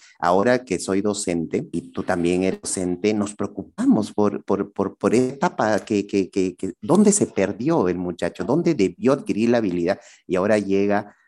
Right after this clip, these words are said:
a la educación superior y hay que ayudarlo urgente, ¿no?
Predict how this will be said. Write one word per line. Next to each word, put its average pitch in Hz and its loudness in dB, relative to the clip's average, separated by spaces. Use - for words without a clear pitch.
a 82 -8
la 85 -4
educación 85 -6
superior 87 -2
y 80 -2
hay 85 2
que 101 0
ayudarlo 85 0
urgente, 80 -4
¿no? 87 -12